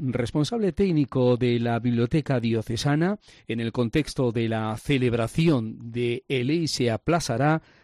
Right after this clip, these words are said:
destaca la importancia de la lectura y de conservar la memoria.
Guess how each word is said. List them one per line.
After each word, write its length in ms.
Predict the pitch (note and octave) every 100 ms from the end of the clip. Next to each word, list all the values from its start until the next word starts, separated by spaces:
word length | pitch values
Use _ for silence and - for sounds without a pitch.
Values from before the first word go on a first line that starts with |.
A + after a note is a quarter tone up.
| _
destaca 540 | G2 G#2 - G#3+ G#3+
la 80 | G3+
importancia 760 | D#3+ B2 B2+ F#3 F#3+ F3 D#3 B2+
de 140 | B2
la 180 | A#2+ A2+
lectura 680 | A#2 - - G#3+ G#3+ G#3 - -
y 220 | D3+ C3+
de 160 | B2+
conservar 760 | - C3 B2 A2+ C3 A2+ E3 G#3
la 140 | F#3+
memoria. 580 | C#3 A#2 C3 G2 E2 -